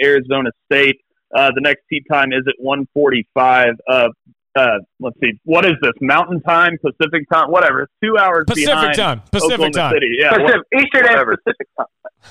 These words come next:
Speaker 1: Yeah, I, I, yeah, exactly. So, anyways, in, in the summertime, it's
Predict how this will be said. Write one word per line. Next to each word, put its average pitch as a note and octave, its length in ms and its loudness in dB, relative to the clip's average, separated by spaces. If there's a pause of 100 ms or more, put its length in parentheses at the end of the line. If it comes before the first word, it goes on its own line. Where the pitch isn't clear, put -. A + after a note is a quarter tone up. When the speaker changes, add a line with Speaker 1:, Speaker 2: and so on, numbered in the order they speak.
Speaker 1:
Yeah, D#3+ 160 2
I, D3 340 0
I, F3 40 2 (260)
yeah, C#3+ 240 0
exactly. B2 500 -2 (100)
So, D3+ 280 4
anyways, D3+ 500 2
in, E3 220 0
in E3 100 0
the D#3 80 -2 (100)
summertime, E3+ 520 0
it's C#3 100 -4